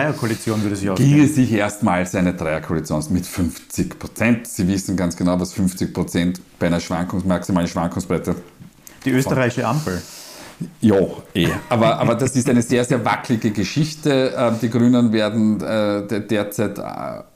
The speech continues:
Speaker 2: wahrscheinlich alles dafür tun, dass die Regierung stabil bleibt, weil sie einfach Dinge voranbringen wollen. Und schauen wir uns einmal an, wie es in zwei, drei, vier Monaten aussieht, wenn, ähm, ähm, äh, sich,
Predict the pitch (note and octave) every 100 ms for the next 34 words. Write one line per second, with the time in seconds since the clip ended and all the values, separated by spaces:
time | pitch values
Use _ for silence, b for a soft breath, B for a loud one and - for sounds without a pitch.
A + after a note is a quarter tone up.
0 | - - A2 G2+ A2 F#2 A2 B2+ A2 A2
1 | A2 G#2 G#2 A2 F#2 F#2+ G2+ F#2+ - F#2
2 | G2 B2+ C#3 F#3 - - G#2 F#2 G#2+ F#2+
3 | F#2+ - G2+ F#2+ F#2+ G2 E2+ A#2 B2+ A#2+
4 | A#2 A#2 - - G2 G2 B B B B
5 | - A#2 F3+ D#3 D3 D3+ C#3+ C3 B2+ G#2
6 | G#2+ C3+ A#2+ A2+ A2 A2+ A2 G#2+ G#2+ G#2
7 | B2 B2 B2 F#2+ F#2+ A2+ A#2 A2+ A2+ -
8 | A#2+ C#3 C3+ A#2 A#2 G#2+ - G2 - C#3+
9 | - - B2 A#2 - B B B - G#2+
10 | A2+ A#2 B2 B2 A2 - A#2 A2 G#2+ G#2
11 | - - G#2+ G2+ G2 F2+ - E2+ B1 B1
12 | - - G#2+ - -